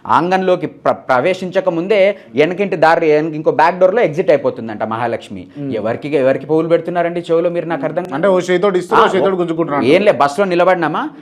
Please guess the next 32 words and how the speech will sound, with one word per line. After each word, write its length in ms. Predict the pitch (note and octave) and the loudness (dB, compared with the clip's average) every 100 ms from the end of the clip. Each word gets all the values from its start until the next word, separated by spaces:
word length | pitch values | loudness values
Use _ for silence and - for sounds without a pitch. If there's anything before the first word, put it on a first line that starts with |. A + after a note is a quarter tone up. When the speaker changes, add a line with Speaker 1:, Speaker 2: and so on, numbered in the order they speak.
| C3+ | -4
Speaker 1:
"అమ్మా 240 | C3 D#3 F3+ | 0 2 4
ఇదో 220 | E3 F#3 | 4 4
నీకు 200 | F3 E3 | 2 -4
ఫ్రీ 220 | D#3 E3+ D#3 C#3 A2+ | -6 -6 -8 -12 -2
బ-, 180 | C#3 | 0
బస్ 280 | C3+ A2+ C#3 | 0 0 -2
టికెట్" 260 | - F3 F3 | 0 -2 0
అని 100 | F#3 | 0
ఒక 120 | D#3+ | 0
పాకెట్లో 400 | E3 D#3+ F3 E3+ | 2 2 2 0
పెడుతున్నారు, 420 | D3 C3+ C3 A#2+ | 0 -2 -4 -4
తెలవకుండా 520 | E3+ E3+ F3+ F#3 G3 | 0 0 2 0 -2
ఇంకో 120 | G3 E3+ | -2 -2
పాకెట్లో 340 | E3 D#3+ G3 | -2 -2 -4
కటింగ్ 280 | A3+ D3 B2+ | -4 -4 -6
కొడుతున్నారు. 420 | G#2 - F2 E2+ - - C3+ | -8 -12 -18 -18 -20 -14 -4
ఇది 120 | C#3 | -2
ప్రజలకు 360 | D#3 C#3+ D3 C3 | 2 2 2 0
అర్థం 220 | G#2 A#2 | -2 -4
కాదా? 200 | G2+ D3 | -2 -2
జూబ్లీహిల్స్ 440 | D#3 D#3 E3 D#3+ | 0 -2 -2 -2
ప్రజలకు 300 | - B2+ A2+ | 0 -2 -2
అర్థం 240 | G#2 F2 G2+ | -4 -4 -4
కాదా? 200 | G2+ F#3 | -4 -4
ఇది 180 | D#3 A#2 | -2 -2
ఎంత 200 | C3+ D#3 | 0 0
దొంగ 500 | C3+ C3 D3+ F3 C#3 - - _ | 2 -2 2 0 -2 -14 -20 _
పని 140 | D3+ F#3+ | 0 0
ఇది, 140 | G3+ | -2
ఎంత 180 | E3 D3+ | -2 0
మోసం 420 | D3 D3 E3+ G3 | -2 -2 -6 -8
ఇది? 180 | G3+ | -8